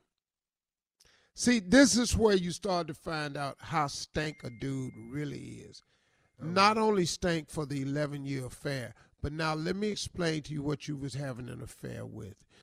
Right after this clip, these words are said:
Speaker 1: You was having an affair with a man who, once you told him you was pregnant, he left you.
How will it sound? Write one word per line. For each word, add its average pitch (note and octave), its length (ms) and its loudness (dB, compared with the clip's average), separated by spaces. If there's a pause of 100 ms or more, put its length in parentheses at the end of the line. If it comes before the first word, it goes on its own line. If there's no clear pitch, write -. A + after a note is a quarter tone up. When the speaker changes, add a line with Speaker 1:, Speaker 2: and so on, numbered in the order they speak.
(800)
Speaker 1:
You E3+ 120 -4
was D#3 120 0
having F#3 280 4
an G3+ 80 0
affair E3+ 340 -2
with C#3+ 180 -2
a C#3+ 60 -6
man C#3+ 320 -8
who, B2+ 120 -6
once C#3 400 -8
you F3 60 -8
told D#3 300 -2
him C#3+ 120 -6
you C#3+ 120 -2
was C3 160 -6
pregnant, B2+ 520 -4 (340)
he C#3 260 -6
left B2+ 580 -8
you. - 140 -18